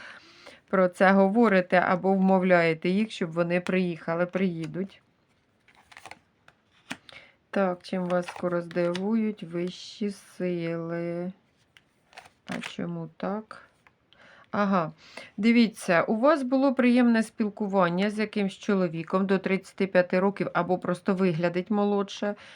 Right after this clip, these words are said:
Дуже було приємне спілкування, ви там могли відчувати себе собою,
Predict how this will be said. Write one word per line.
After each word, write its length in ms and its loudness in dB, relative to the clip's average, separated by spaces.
Дуже 340 6
було 280 2
приємне 520 -2
спілкування, 1080 2
ви 120 0
там 200 0
могли 300 0
відчувати 640 -4
себе 360 -6
собою, 640 0